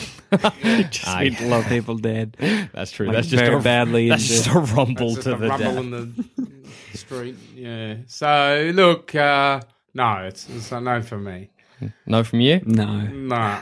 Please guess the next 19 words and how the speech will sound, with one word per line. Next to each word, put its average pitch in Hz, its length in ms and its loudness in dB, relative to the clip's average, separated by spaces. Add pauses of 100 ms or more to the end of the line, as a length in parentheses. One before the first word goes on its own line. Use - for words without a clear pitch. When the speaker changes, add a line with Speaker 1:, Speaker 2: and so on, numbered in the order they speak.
Speaker 2:
That's - 180 -20
a 131 100 -12
shame. 127 460 -16 (540)
What 196 180 2
could 247 140 2
I 240 80 4
do 220 160 0
to 208 80 -2
improve 190 380 -2
it? - 80 -12 (1600)
Speaker 3:
I 220 500 8
don't 214 260 4
know. 202 600 -2
It's 135 160 -10
a 175 60 -4
tough - 640 -12
sort 190 340 -4
of 123 100 -6
thing. 160 340 -4